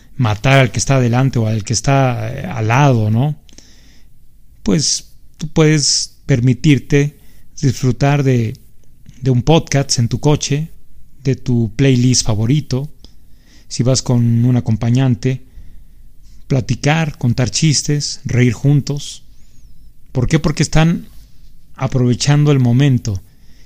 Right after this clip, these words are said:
y no le están dando peso a esa prisa de querer llegar al compromiso, a la casa,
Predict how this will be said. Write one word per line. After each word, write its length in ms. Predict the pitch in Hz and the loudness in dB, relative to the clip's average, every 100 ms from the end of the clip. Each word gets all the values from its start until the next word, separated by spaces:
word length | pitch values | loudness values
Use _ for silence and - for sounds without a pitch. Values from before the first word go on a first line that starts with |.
| - | -4
y 80 | 139 | 2
no 100 | 139 | 4
le 60 | 151 | 4
están 280 | - 147 143 | 4 2 2
dando 380 | 143 143 135 | 2 2 0
peso 560 | 107 - 143 - 120 113 - - - - - - - | -2 2 2 2 0 -2 -6 -20 -20 -20 -20 -20 -4
a 100 | 131 | 2
esa 300 | 135 127 - | 2 2 2
prisa 360 | 147 139 - 117 | 4 4 2 -2
de 100 | 104 | 0
querer 240 | 120 123 | 0 0
llegar 400 | 120 110 123 117 - - - | 0 2 0 -2 -8 -14 -4
al 160 | 120 | -4
compromiso, 680 | - 113 - 117 139 127 127 | 0 0 2 2 4 2 0
a 40 | 117 | -4
la 180 | 101 | -4
casa, 480 | - 139 - 135 117 | -4 -2 0 0 -2